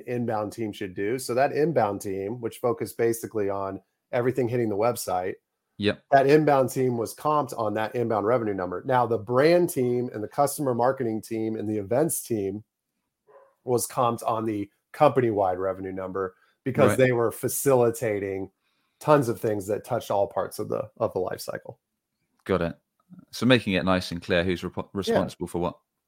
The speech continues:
Speaker 1: Yeah. Like, ju-, just so you have some skin, like, skin in the game. And it's not necessarily the fact that it needs to be a variable. It's that you should own a number.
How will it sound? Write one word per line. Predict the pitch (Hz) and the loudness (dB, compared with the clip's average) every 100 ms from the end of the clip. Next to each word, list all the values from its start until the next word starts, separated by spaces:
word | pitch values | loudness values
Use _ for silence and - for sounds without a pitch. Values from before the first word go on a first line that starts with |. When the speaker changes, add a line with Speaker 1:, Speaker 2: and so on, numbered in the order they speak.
| _ | _
Speaker 1:
Yeah. | 214 190 - - - | -4 -4 -6 -4 0
Like, | 214 | 2
ju-, | 185 202 | 2 4
just | 151 220 - - - | 6 6 2 -10 0
so | - | 6
you | 180 180 | 8 10
have | 180 185 | 10 8
some | - 165 | 4 2
skin, | - - 160 175 | 0 0 0 0
like, | 135 135 131 | 4 4 4
skin | - 190 220 | -4 -2 0
in | 156 | 0
the | |
game. | 98 98 90 90 - | 0 -2 -2 -4 -2
And | 127 120 - - - _ - | 0 0 -4 -18 -20 _ 0
it's | 151 | 4
not | 180 226 208 | 6 6 4
necessarily | 202 190 - 165 175 165 | 0 0 2 8 10 8
the | 139 | 6
fact | 131 151 135 135 | 2 4 4 4
that | 123 | -2
it | 123 | 0
needs | 127 117 | -2 -2
to | 120 | -2
be | 117 | 0
a | 104 | 0
variable. | 98 120 123 104 95 92 95 - | 0 2 2 0 -2 -2 -2 -6
It's | - | -4
that | 135 123 | -2 0
you | 120 | -4
should | 110 139 120 - | -4 -2 -2 0
own | 131 135 | 2 2
a | 117 98 | 0 -2
number. | 110 101 92 - | -6 -6 -10 -18